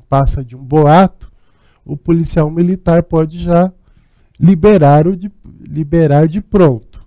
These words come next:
Mas quando chega numa delegacia, ele é encaminhado, o delegado vai verificar, de acordo com a gravidade do ato infracional que o adolescente foi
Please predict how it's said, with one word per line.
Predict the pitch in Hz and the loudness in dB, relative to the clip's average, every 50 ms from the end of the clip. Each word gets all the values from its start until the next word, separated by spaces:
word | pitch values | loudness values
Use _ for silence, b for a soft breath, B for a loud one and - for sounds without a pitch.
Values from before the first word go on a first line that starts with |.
| _ _ | _ _
Mas | - 139 165 180 196 214 - - - - _ _ _ _ _ _ | -6 -2 0 0 0 0 -4 -6 -10 -16 _ _ _ _ _ _
quando | - 208 214 220 208 220 | -4 -4 -2 -2 -4 -8
chega | 165 - - 165 151 135 143 139 | -8 -4 -2 -2 0 0 -2 -4
numa | 147 160 190 185 165 | -4 -4 -2 -2 0
delegacia, | 143 143 143 135 135 131 117 123 120 117 - - - 180 170 | 0 2 2 2 0 0 0 -2 -2 -2 -2 -4 -2 0 2
ele | 151 139 139 | 4 4 2
é | 147 | 0
encaminhado, | 160 - - 156 151 143 135 127 127 139 156 175 180 165 139 117 123 117 - _ _ _ _ _ _ _ _ _ _ _ _ _ | -2 -6 -8 -8 -8 -8 -12 -12 -6 -2 0 0 0 0 -2 -6 -12 -20 -20 _ _ _ _ _ _ _ _ _ _ _ _ _
o | 135 151 | -8 -6
delegado | 165 147 175 180 180 175 160 139 139 147 143 151 151 170 | -2 0 2 4 4 4 2 2 2 2 2 2 0 -2
vai | 156 147 160 165 | -2 -2 -2 -2
verificar, | 156 151 165 165 170 175 - - 185 180 - - 135 131 135 151 | -2 -2 -2 -4 -4 -4 -6 -8 -14 -14 -8 -4 -2 -2 -2 -2
de | 139 147 | -4 -6
acordo | 151 143 - - 147 147 147 147 | -10 -12 -10 -10 -10 -10 -10 -12
com | - - 175 | -8 -4 -2
a | 170 | -2
gravidade | 170 156 170 160 156 147 127 139 131 117 127 139 151 156 151 135 113 113 | 0 0 0 0 0 0 -2 -6 -6 -2 2 2 4 4 2 0 -2 -8
do | 123 113 120 123 | -16 -8 -2 0
ato | 127 123 127 127 - 139 | 2 2 2 2 -2 -6
infracional | 131 - - 127 127 117 - - 135 120 117 117 117 117 113 113 | -14 -12 -8 -8 -6 -8 -8 -10 -12 -12 -10 -8 -6 -6 -6 -6
que | - - 120 | -8 -10 -12
o | 117 | -12
adolescente | 113 113 120 117 117 117 110 - - 120 117 110 - - | -10 -8 -8 -6 -6 -6 -6 -6 -10 -12 -14 -18 -20 -20
foi | - _ - 107 107 107 107 | -20 _ -18 -16 -14 -16 -16